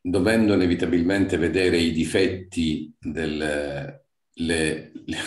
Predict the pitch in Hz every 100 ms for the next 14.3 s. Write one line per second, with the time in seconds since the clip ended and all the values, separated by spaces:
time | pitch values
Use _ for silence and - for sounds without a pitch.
0 | - - - - - - - _ 90 87
1 | 85 101 - 92 - 117 104 87 87 80
2 | 90 90 90 87 87 98 101 87 85 85
3 | 92 92 - 85 90 90 104 101 98 90
4 | 87 87 90 85 82 87 92 98 95 90
5 | 85 85 82 82 80 78 78 80 - 82
6 | 76 73 - - 101 - - - - -
7 | 87 80 80 - _ _ _ - 82 80
8 | 78 - - - 101 78 78 76 - -
9 | - - 95 92 95 120 104 90 87 92
10 | 87 85 82 82 - 92 90 95 90 78
11 | 76 85 90 80 78 - 85 - 76 73
12 | 92 82 78 73 92 92 87 80 80 73
13 | 76 87 - 98 90 82 82 95 90 90
14 | 92 80